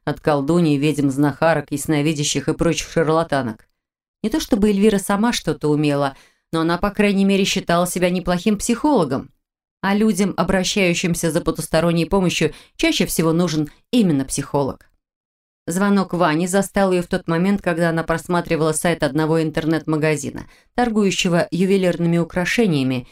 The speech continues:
и выбирала, что бы такого подарить себе на день рождения, который был уже не за горами. С Ваней, как и со всей остальной компанией, Эльвира познакомилась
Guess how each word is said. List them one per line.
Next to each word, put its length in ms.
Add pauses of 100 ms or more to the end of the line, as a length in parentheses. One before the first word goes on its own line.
(380)
и 120
выбирала, 640
что 340
бы 140
такого 400
подарить 400
себе 240
на 140
день 160
рождения, 600 (340)
который 340
был 220
уже 400 (180)
не 140
за 120
горами. 460 (720)
С 120
Ваней, 460
как 260
и 20
со 160
всей 320
остальной 500
компанией, 720
Эльвира 360
познакомилась 840